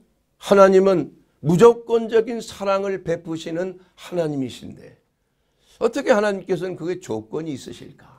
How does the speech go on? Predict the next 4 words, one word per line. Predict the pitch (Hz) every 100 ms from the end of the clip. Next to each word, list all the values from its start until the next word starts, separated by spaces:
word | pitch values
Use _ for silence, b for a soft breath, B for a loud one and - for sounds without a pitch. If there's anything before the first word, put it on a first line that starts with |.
| _ _ _ _ _ _
보호하시는 | 156 165 202 196 190 185 175
조건이 | 143 143 - 185 185
있으실까? | 139 120 113 113 - - - _ _ _ _ _ _ _ _
그런데 | - 220 254 185 175 135